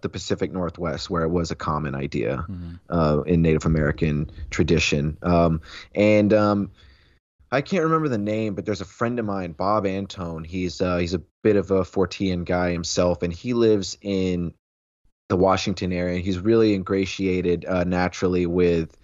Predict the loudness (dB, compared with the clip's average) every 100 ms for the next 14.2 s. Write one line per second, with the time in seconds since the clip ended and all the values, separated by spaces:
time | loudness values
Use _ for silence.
0 | -20 -20 _ -2 2 2 2 -2 0 2
1 | 2 0 0 2 2 2 2 2 2 0
2 | _ -2 0 2 0 -4 _ -20 -4 2
3 | 2 2 0 2 0 0 -2 0 -2 -4
4 | 0 4 4 2 0 -8 -12 -6 0 2
5 | 2 2 2 2 2 0 -2 2 4 6
6 | 2 0 -14 -20 -20 -12 -4 2 4 4
7 | 2 2 2 2 0 0 -2 -4 -8 -4
8 | -4 -4 -2 0 2 2 0 -4 -2 -2
9 | 0 0 2 0 -2 -6 -2 0 0 -2
10 | -4 -4 -2 -2 0 0 -2 -2 -4 -4
11 | -16 -4 -2 -2 -4 0 2 4 0 -2
12 | 0 -2 -4 -10 -20 -16 -2 0 0 0
13 | -4 -4 -6 -4 -2 -2 -4 -6 -2 -2
14 | -2